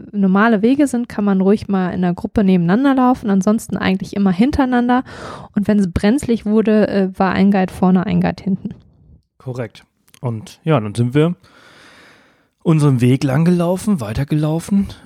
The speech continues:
Speaker 2: und, äh, immer auf den Spuren des Elefanten.
Speaker 1: Genau, wir haben dann auch relativ frische, äh, Elefantenscheiße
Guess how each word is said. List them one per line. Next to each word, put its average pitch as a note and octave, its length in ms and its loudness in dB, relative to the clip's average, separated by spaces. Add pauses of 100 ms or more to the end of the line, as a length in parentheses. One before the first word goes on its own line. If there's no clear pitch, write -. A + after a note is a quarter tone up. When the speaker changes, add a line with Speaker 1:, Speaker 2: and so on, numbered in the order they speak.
(140)
Speaker 2:
und, C3 420 0
äh, C3 300 2
immer D3 280 2
auf C3+ 220 -2
den B2+ 160 -2
Spuren B2+ 480 0
des C3+ 100 0
Elefanten. C3 840 -2 (240)
Speaker 1:
Genau, A3 240 -2
wir G#3 80 6
haben A3 100 4
dann A3 140 2
auch G#3 160 -4
relativ A3+ 360 0
frische, G3+ 840 0
äh, - 20 -12
Elefantenscheiße G#3+ 1700 -4